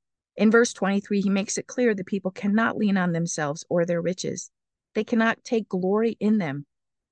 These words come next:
The only one they should glory in is God. Verse twenty-four says, "But let him who glories glory in this, that he understands and knows me,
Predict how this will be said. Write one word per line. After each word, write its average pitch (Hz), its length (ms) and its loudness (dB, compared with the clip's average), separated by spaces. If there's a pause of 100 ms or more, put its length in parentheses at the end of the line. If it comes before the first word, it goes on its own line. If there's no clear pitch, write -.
(240)
The 220 100 -2
only 254 200 4
one 214 200 2
they 202 100 0
should 196 180 -8
glory 196 380 -2
in 196 220 -2
is 208 280 -2
God. 196 420 -6 (520)
Verse 214 180 0
twenty-four 180 520 0
says, 151 360 -4 (460)
"But - 160 -4
let 226 220 -2
him 240 160 6
who 214 100 4
glories 214 560 0 (160)
glory 175 480 0
in 233 120 2
this, - 360 -4 (360)
that 214 120 -2
he 233 160 -2
understands 226 640 2
and 214 120 2
knows 202 300 2
me, 190 480 -2